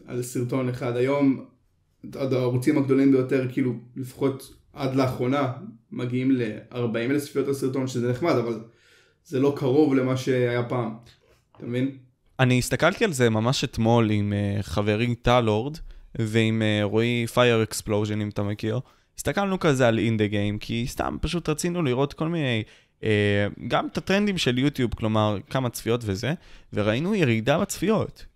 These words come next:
Speaker 2: משמעותית אבל, של כמה פי, פי כמה וכמה. אז כאילו, אני אומר לעצמי, אם הערוץ הגדול בישראל, אה, יורד בצפיות שלו, אז כאילו,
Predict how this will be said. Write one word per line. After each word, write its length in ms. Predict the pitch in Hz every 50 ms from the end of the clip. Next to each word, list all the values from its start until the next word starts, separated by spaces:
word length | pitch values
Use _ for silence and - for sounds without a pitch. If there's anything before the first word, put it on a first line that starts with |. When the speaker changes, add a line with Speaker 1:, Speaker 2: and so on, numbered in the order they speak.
| _ _ _ -
Speaker 2:
משמעותית 680 | 120 117 117 - - 117 104 95 101 - - 160 214 -
אבל, 300 | 175 - 113 107 101 101
של 200 | - - 110 104 101 -
כמה 260 | - 135 147 156 151
פי, 280 | 147 - - 160 185 185 - - - - 143 - -
פי 120 | - 190
כמה 280 | - - 196 196 202 196
וכמה. 360 | 190 196 - - 202 196 - - - - - - - - - -
אז 80 | -
כאילו, 240 | - 139 135 127 123
אני 100 | 123 120
אומר 160 | 123 139 147
לעצמי, 460 | 156 156 147 143 - - 127 120 123
אם 100 | 143 156
הערוץ 400 | 147 135 123 117 127 131 - -
הגדול 440 | 110 110 107 104 104 113 120 127 120
בישראל, 760 | 110 104 107 101 101 - - - 104 104 104 104 101 98 98 - - - _ _ _ _ _ - -
אה, 280 | 104 101 98 98 98 98
יורד 260 | 104 104 113 135 143
בצפיות 440 | 139 135 - - - 113 104 98 -
שלו, 260 | - - 90 80 71
אז 120 | - - -
כאילו, 480 | - - 104 101 101 101 101 98 98